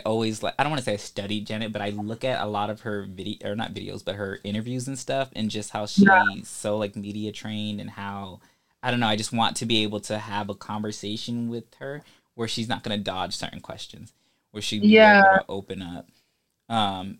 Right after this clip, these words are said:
Speaker 1: and then another person I would choose would be Jim Carrey. Um,
Speaker 2: Okay.
Speaker 1: I, I love Jim Carrey, but, like, he's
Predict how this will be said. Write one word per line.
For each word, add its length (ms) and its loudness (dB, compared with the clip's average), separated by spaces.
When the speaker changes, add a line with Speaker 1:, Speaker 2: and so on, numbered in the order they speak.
Speaker 1:
and 100 -4
then 80 -2
another 240 0
person 320 -4
I 80 -2
would 160 -4
choose 540 -6
would 160 -8
be 360 -6
Jim 220 -8
Carrey. 460 -6
Um, 320 -4
Speaker 2:
Okay. 1200 6
Speaker 1:
I, 420 2
I 120 -2
love 240 -8
Jim 160 -12
Carrey, 400 -12
but, 120 -2
like, 160 -2
he's 460 -4